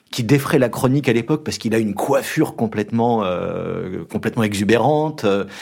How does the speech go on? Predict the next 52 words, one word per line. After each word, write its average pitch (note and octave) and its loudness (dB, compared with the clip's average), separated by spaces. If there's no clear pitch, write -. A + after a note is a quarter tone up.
qu'il G2 -4
a G2+ 2
un G#2 0
style, A#2+ -2
une G2 -2
faconde G#2+ 0
méridionale, A2 0
et F2+ -2
donc, A2 -2
euh, F2 -2
il E2+ -4
fait - -8
parler G2+ -2
de F#2+ -4
lui G#2 4
à F#2 -2
l'Assemblée. C#3+ -2
Mais A2 0
des G2 2
gens F3+ 2
comme C#3+ 0
Clovis C3+ 0
Hugues, C#3+ 2
comme G#2+ -2
Joseph A2+ 0
de A#2+ 2
Gasté, B2 -2
qui A#2 -6
sont A2 -4
vraiment C3+ 0
ses - -2
plus F3 0
proches - 0
amis F3+ 2
finalement, A#2+ 0
et F#2+ 0
ses G#2 -2
soutiens - -4
politiques, G#2+ -2
qui - -16
sont - -12
peu G#2 -4
nombreux A2 2
bien F#2+ -4
sûr, F3+ -4
mais F2 -8
ce - 2
sont, F#3+ 2
c'est F#3+ 2
toute - 0
une E3 6
génération D#3+ 2